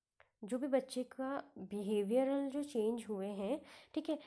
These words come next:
के विषय में साक्ष्यों का एक तरह से हम संकलन करते हैं और उनकी फिर व्याख्या भी करते हैं।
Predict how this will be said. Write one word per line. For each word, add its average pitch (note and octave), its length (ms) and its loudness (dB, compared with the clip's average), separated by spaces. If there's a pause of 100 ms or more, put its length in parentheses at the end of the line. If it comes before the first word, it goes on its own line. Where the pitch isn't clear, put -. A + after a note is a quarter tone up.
(160)
के D#4 160 4
विषय C#4 380 2
में D4 200 0
साक्ष्यों A#3+ 560 0
का D4+ 100 0
एक C#4+ 140 -2
तरह C4+ 120 -2
से C4 120 -4
हम D4 80 -2
संकलन G#3+ 540 -2
करते C4+ 320 0
हैं D4 180 -2 (680)
और E4 400 -2 (680)
उनकी A#3+ 300 2
फिर F#4+ 240 0 (200)
व्याख्या F#3+ 440 -4
भी C4+ 200 -2 (440)
करते F#3+ 300 -2
हैं। F3 220 -12